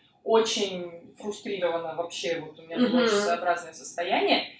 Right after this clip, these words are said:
Speaker 1: если бы человек так отреагировал, а этот человек близкий, это мой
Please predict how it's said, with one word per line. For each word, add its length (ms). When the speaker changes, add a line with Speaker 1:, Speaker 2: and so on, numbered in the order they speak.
Speaker 1:
если 440
бы 120
человек 400
так 200
отреагировал, 720
а 80
этот 220
человек 300
близкий, 420
это 160
мой 180